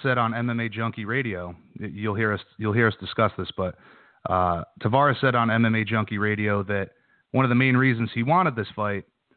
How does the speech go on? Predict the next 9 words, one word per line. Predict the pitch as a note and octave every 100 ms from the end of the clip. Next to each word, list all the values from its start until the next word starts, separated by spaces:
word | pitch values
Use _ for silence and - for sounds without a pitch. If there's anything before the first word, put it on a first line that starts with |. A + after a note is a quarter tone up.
| _
was | - G#2+
because | G2+ G#2 A2+ G#2+ G#2+ G2 - - _ _ _ _ _ -
Elias | A2+ A#2+ B2 A#2
has | B2 A2+
a | G#2+
higher | A2+ C#3 C#3
rating | B2+ B2+ A#2
than | G#2+ G2
him | G2 F#2 F#2